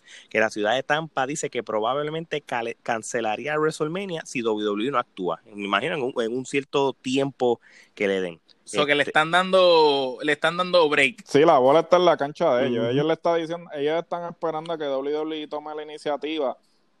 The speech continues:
Speaker 3: eh, pero W W E no va a hacer eso porque ellos no le conviene hacer eso. Ellos tienen que ver,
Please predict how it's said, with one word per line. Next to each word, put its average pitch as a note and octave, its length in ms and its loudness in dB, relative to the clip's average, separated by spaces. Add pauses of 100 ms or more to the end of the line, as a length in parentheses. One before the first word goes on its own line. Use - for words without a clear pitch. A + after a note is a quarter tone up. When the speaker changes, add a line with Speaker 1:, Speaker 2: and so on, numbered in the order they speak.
(340)
Speaker 3:
eh, C#3 80 -10
pero A#2+ 540 0 (220)
W C3+ 240 2
W D#3 320 2
E D#3+ 40 -6
no C#3+ 180 -6
va D3+ 100 0
a - 20 0
hacer C#3+ 240 -4
eso C#3 300 -8
porque A2+ 360 -10
ellos B2+ 180 -6
no D3 180 -6
le D3+ 120 -2
conviene D3 440 -4
hacer B2+ 260 -6
eso. A2 320 -6
Ellos B2 240 -4
tienen D#3+ 320 -6
que D#3 160 -2
ver, E3 320 0